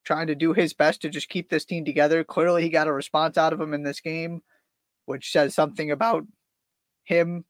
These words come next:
and his leadership ability and these players. Who knows where this goes in terms of his coaching future and the impact this little stretch has on it.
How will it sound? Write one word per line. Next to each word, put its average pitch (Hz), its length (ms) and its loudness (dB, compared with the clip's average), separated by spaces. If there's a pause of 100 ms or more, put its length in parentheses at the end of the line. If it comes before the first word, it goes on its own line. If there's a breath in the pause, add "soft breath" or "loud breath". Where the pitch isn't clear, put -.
and 131 120 -8
his 147 160 -6
leadership 165 380 0
ability 160 480 2
and 143 100 -4
these 135 160 -6
players. 175 580 0 (480)
Who 180 160 4
knows 180 280 0
where 151 180 2
this 151 220 0
goes 151 400 -2
in 131 80 -14
terms 151 300 -10
of 127 260 -8 (400)
his 151 340 -4 (440)
coaching 160 320 -2
future 160 320 -2
and 147 100 -2
the 139 100 -4
impact 147 380 0
this - 220 -2
little 147 220 0
stretch - 320 -2
has 160 240 0
on 190 160 6
it. 285 120 -4